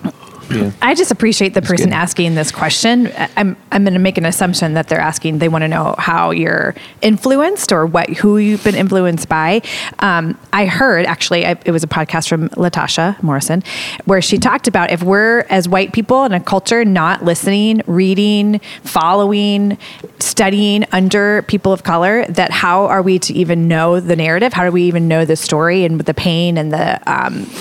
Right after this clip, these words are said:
Speaker 2: the experiences that our Black and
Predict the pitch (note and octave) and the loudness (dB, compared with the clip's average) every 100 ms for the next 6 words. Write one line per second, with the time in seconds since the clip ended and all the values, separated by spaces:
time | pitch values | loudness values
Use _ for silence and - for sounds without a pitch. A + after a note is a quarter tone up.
0 | - F#3 F3+ - - E3+ F3 G3+ G#3+ A3+ | -2 0 -2 -4 -4 -2 0 0 0 -2
1 | G3+ E3+ D3 - D#3 D3 C#3+ - - D#3+ | 0 -2 -2 -2 -2 0 -2 -2 -2 -2
2 | F3 E3+ | 0 -4